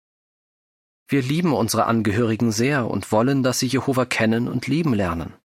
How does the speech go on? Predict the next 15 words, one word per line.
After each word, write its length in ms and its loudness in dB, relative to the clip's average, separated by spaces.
Es 180 -4
tut 180 -2
uns 260 0
weh, 220 2
wenn 160 0
sie 160 -2
abfällig 540 0
über 140 -2
den 180 0
wahren 320 2
Gott 260 -2
und 160 -4
seine 220 0
Anbeter 500 -2
reden. 320 -8